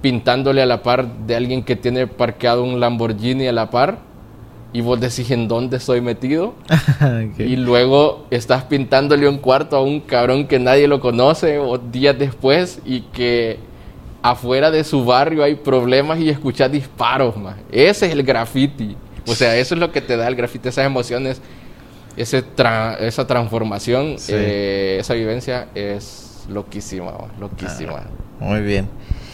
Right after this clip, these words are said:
Speaker 2: ¿Qué le dirías a tu yo de diez años?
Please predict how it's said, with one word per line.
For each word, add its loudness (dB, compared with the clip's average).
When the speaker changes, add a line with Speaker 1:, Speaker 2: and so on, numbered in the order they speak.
Speaker 2:
¿Qué 2
le 4
dirías 4
a 0
tu -8
yo 0
de -2
diez 0
años? -4